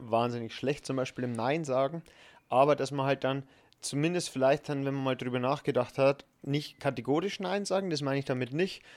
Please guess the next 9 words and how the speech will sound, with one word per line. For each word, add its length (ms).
sondern 220
einfach 260
mal 220
zu 120
sagen, 400
okay, 440
äh, 220
im 140
Nachgang, 680